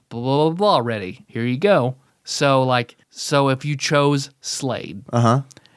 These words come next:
Speaker 1: it, like, "All right, here's, here's, here's Mithril. I want you to make a weapon for Slade." Cool. You come back. "Okay, well, I have one of, like,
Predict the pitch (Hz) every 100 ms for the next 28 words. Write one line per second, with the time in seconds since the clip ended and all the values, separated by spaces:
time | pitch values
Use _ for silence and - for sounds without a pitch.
0 | - 113 123 127 120 117 - _ 143 160
1 | 127 127 - _ - 147 156 139 139 165
2 | 165 - - 143 170 160 151 143 143 139
3 | 135 _ - 131 131 127 123 127 147 151
4 | - 139 127 120 120 _ - 156 135 120
5 | 117 123 120 135 131 131 123 120 _ _
6 | 160 185 180 151 139 147 139 135 135 117
7 | 127 - 135 131 127 127 120 _ _ -
8 | 127 147 160 175 175 - 131 131 123 117
9 | -